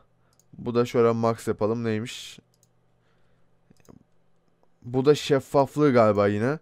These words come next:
Max yaparsak daha, e, belirgin oluyor. Biraz kısalım. Dot ortadaki nokta. Eğer istiyorsanız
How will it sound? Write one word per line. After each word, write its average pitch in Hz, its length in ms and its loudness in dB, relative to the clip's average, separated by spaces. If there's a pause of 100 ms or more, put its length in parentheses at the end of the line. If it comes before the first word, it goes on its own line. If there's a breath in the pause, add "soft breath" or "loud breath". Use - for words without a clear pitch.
(340)
Max 123 340 -4
yaparsak 117 580 -2
daha, 117 300 2 (320)
e, 90 280 -8
belirgin 117 360 0
oluyor. 107 440 0
Biraz 110 300 -2
kısalım. 117 420 -2 (640 soft breath)
Dot 139 380 2 (120)
ortadaki 127 640 0
nokta. 120 440 0 (160)
Eğer 113 260 -2
istiyorsanız 113 800 -8